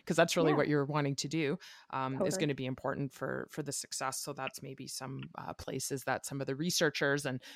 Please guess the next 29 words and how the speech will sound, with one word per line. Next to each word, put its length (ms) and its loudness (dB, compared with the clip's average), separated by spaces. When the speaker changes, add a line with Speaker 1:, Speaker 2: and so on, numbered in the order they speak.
Speaker 1:
people 600 2
with 180 -4
a 60 -4
lot 240 -4
of 80 -10
that 160 -2
type 180 -8
of 120 -8
experience 500 -2
that 140 -6
are 60 -2
connected 440 -8
with 140 -12
Children's 380 -6
Healthcare 300 -10
Canada 360 -6
could 180 -14
partner 300 0
with 200 -6
you 220 -4
and, 300 -4
uh, 260 0
cr-, 220 -14
help 320 -4
you 80 -2
build 260 0
out 140 2
that 180 2
model, 400 -2